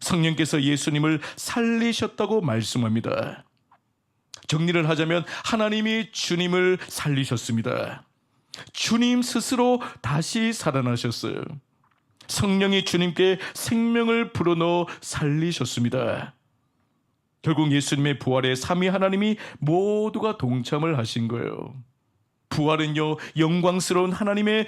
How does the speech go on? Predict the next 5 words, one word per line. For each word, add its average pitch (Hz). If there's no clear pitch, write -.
사건입니다. 135
인류가 233
상상치 233
못할 214
초월적인 180